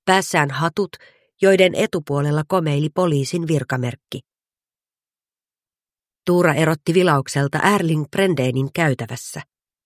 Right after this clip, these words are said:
Tämä kurotteli kaulaansa nähdäkseen huoneeseen,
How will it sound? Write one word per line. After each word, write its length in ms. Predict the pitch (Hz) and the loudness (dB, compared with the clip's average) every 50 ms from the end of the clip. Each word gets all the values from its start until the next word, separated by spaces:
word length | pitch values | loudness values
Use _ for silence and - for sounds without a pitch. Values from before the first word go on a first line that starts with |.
| _ _ _ _ _ - | _ _ _ _ _ -2
Tämä 220 | - 156 160 147 143 | 0 2 2 2 2
kurotteli 500 | - 160 156 156 151 - - 135 139 139 | 2 2 2 2 0 0 0 0 0 0
kaulaansa 600 | - 165 165 160 151 139 131 131 127 - - 143 | 0 0 0 2 2 0 0 -2 -4 -4 -4 -4
nähdäkseen 640 | 147 160 175 170 147 143 - - - 143 143 147 139 | -2 -2 -2 -2 -2 -6 -10 -8 -4 -4 -2 -2 -2
huoneeseen, 680 | 180 180 160 147 139 135 135 135 - 147 143 135 131 | 0 0 0 0 0 0 -2 -2 -4 -4 -4 -4 -4